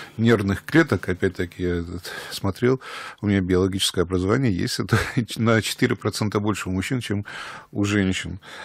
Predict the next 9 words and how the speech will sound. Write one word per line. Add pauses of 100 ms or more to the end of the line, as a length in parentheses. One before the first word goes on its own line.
(160)
Вот. (380)
Э, (560)
дальше,
при
прохождении
тестов
на
I
Q